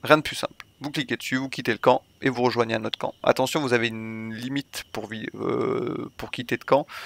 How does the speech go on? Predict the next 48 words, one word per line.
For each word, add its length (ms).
sur 220
un 60
laps 200
de 120
temps. 160
Vous 60
pouvez 180
pas 160
faire 180
que 140
ça, 300
euh, 280
sur, 400
euh, 80
vingt-quatre 480
heures, 160
quitter, 340
rejoindre, 380
quitter, 220
rejoindre. 340
Vous 120
avez 180
des, 160
des 100
cooldowns, 640
donc, 280
euh, 80
des, 240
euh, 160
des, 160
des 140
temps 240
à 60
respecter 580
pour 160
pouvoir 280
re-rejoindre 540
un 120
camp 240
ou 40
pour 180
pouvoir, 380
euh, 280
quitter 500
à 140
nouveau 240
un 100
camp. 160